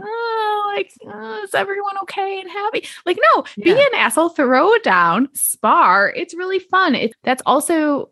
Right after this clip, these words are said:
Speaker 1: part of why it was such a joy to watch her and Rhys fall in love, because that's how she was with him too. Like,
Speaker 2: Yeah.
Speaker 1: she was,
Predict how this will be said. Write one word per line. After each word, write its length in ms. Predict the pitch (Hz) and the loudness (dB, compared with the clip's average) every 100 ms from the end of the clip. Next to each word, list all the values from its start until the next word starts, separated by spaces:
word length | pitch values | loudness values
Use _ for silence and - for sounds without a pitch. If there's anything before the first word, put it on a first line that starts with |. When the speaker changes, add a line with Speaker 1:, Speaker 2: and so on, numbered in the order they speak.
| _ | _
Speaker 1:
part 260 | - 269 302 | 0 2 4
of 120 | 226 | 2
why 180 | 202 190 | 2 2
it 60 | |
was 120 | 185 - | -2 -6
such 200 | 185 247 | -6 -6
a 60 | |
joy 200 | 202 175 | -2 0
to 80 | 180 | 0
watch 180 | 170 - | -2 0
her 140 | 202 | -2
and 140 | 190 196 | 0 0
Rhys 200 | 440 - | -4 0
fall 180 | 254 214 | 2 4
in 80 | 226 | 4
love, 180 | 240 | 2
because 300 | 262 262 285 | 0 0 2
that's 240 | 247 220 - | 2 0 2
how 100 | 330 | 0
she 160 | - | 0
was 200 | 320 330 | 0 0
with 160 | 320 339 | 0 -2
him 400 | 359 403 359 320 | -2 0 0 0
too. 320 | 359 359 349 | 2 2 2
Like, 220 | 285 208 269 | 2 4 4
Speaker 2:
Yeah. 240 | 240 - | 2 0
Speaker 1:
she 420 | 285 285 302 302 285 | -6 -8 -14 -14 -6
was, 340 | 320 277 - | -6 -6 -10